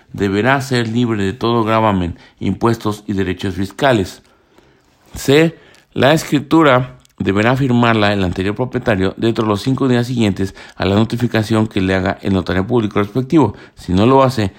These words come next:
el tribunal lo hará en su rebeldía. Y tres, firmada la escritura, se pondrá al adquiriente en posesión del inmueble.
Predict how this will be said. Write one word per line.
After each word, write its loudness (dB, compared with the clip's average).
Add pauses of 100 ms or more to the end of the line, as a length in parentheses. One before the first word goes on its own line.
(160)
el -8
tribunal 2 (100)
lo 0
hará 2
en 0
su -4
rebeldía. 0
Y -10
tres, -2 (300)
firmada 2
la -6
escritura, -2
se -6
pondrá 0
al 0
adquiriente -2 (300)
en -4
posesión -2 (200)
del -4 (100)
inmueble. -2